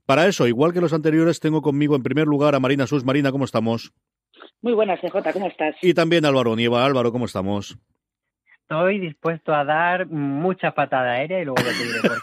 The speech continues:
Speaker 3: qué.
Speaker 1: <laughs> El programa, como os digo, yo creo que La Madre del Cordero, ahora hablaremos de eso, yo creo que este es el término más aplicado, el término que mayor funcionamiento ha tenido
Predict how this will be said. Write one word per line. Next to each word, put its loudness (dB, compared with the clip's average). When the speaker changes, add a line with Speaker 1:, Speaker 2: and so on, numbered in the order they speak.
Speaker 3:
qué. -4
Speaker 1:
<laughs> -
El -4
programa, 2
como 0
os 2
digo, 4
yo 4
creo 2
que 2
La 2
Madre 2
del 4
Cordero, 2
ahora 2
hablaremos 0
de 2
eso, -4
yo -2
creo -12
que -2
este -2
es -6
el -12
término 0
más -2
aplicado, -2
el -6
término -2
que -2
mayor -4
funcionamiento -4
ha -16
tenido 0